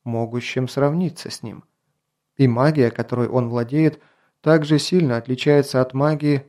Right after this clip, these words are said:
традиционно разделяемой на четыре сферы – как и мощнее каждая из этих сфер. Даже страшно вообразить, с какими невероятно ужасными и сильными тварями приходится сражаться рыцарям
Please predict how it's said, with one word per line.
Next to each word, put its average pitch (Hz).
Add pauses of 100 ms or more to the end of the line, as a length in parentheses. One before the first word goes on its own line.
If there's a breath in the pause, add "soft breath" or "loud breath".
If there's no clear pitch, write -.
традиционно 139
разделяемой 131
на 120
четыре 120
сферы – 143 (420 soft breath)
как -
и -
мощнее 113 (140)
каждая 107
из 113
этих 110
сфер. - (840)
Даже 170
страшно 156
вообразить, 123 (420)
с -
какими 131
невероятно 127
ужасными 123
и 117
сильными 135
тварями 139 (400)
приходится 202
сражаться 156
рыцарям 170